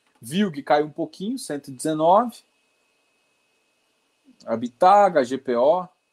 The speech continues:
O Vilg passou por, é, recentemente, emissão, tá? Hlog. Agora vamos falar um pouquinho dos ativos que mais subiram. Nossa, o Bovespa subiu.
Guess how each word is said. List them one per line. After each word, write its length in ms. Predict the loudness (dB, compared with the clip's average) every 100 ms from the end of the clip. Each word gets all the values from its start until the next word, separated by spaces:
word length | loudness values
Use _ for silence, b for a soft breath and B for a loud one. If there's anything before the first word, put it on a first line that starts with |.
| -20
O 80 | -10
Vilg 320 | -4 -4 0
passou 360 | 0 2 0
por, 360 | 0 2 2 2
é, 100 | -2 -6 -10
recentemente, 580 | -10 -10 -10 -10 -10 -8
emissão, 480 | -8 -10 -10 -10 -10 _ _ _
tá? 180 | -14 -14 _ _ _ _ _ _ _ _ _ _ _
Hlog. 800 | 0 2 4 4 2 0 -6 -20 _ _ _ _ _ _ _ _ _ _ _ _ _ _ _ _
Agora 300 | -8 -4 -4
vamos 200 | -6 -10
falar 180 | -8 -8
um 60 | -8
pouquinho 320 | -14 -16 -16
dos 120 | -2
ativos 500 | -2 -2 -10 -14 -16 _ _ _ _
que 100 | -8
mais 280 | -4 -4 -6
subiram. 460 | -12 -8 -8 -8 -14 _ _ _ _ _ _ _
Nossa, 200 | -8 -8
o 40 | -4
Bovespa 480 | -4 0 -2 -2 -10
subiu. 540 | -12 -4 0 0